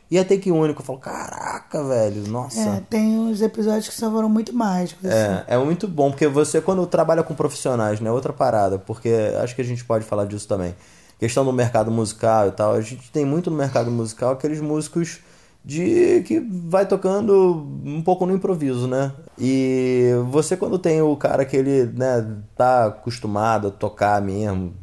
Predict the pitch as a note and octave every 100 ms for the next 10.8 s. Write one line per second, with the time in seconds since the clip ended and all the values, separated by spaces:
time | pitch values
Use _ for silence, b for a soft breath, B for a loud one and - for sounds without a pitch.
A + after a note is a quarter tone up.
0 | F#2 - G2+ G#2+ G#2 F#2 F#2 G#2 G#2+ F#2
1 | F#2 - F#2+ - - G2 G#2 G#2+ F#2+ F#2
2 | B2 C#3 C3+ - G2 F#2 - - A#2+ B2
3 | A#2 - A2+ A2+ B2 A#2+ G#2+ G2 G2 G2
4 | G2 B B B - - D3+ C#3+ C3 -
5 | C#4 - A3 G#3+ - A#3 A#3 - - G#4+
6 | A4 A4 - - B - B2 B2+ C#3+ C#3
7 | A#2 G2+ G#2 - F#5+ C4+ A#3+ C4 - A4+
8 | A4 B3 A#3+ G3+ F#3 F3+ - b b b
9 | b - - - - G#3 F#3+ A3+ A#3 B3+
10 | A3+ A#3+ B3 - - B3 A3+ G3+